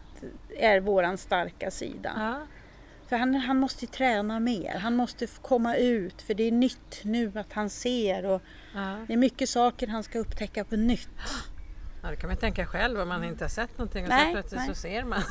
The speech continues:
Speaker 1: Ja. Men det, det är en otroligt, eh, begåvad häst.
Speaker 2: Mm.
Speaker 1: Jätte, jättebegåvad, och jag tror verkligen på den här hästen. Och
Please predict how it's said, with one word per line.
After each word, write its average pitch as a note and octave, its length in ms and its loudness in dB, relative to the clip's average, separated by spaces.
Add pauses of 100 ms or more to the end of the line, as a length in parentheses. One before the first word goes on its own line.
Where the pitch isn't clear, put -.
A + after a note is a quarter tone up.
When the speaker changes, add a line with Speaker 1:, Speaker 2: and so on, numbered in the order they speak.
(340)
Speaker 1:
Ja. - 80 0
Men D4 120 10
det, D4 140 10
det C#4 100 8
är D4+ 40 10
en D4 120 4
otroligt, D4+ 920 0
eh, - 460 -10
begåvad A#3+ 600 8
häst. - 460 2
Speaker 2:
Mm. - 140 -2
Speaker 1:
Jätte, - 380 2
jättebegåvad, A3+ 840 2
och A3+ 60 2
jag A3+ 140 0
tror C4 420 2
verkligen G3+ 600 0
på - 140 -2
den F#3 120 0
här F#3+ 80 -2
hästen. G3 460 -8
Och G3+ 120 -6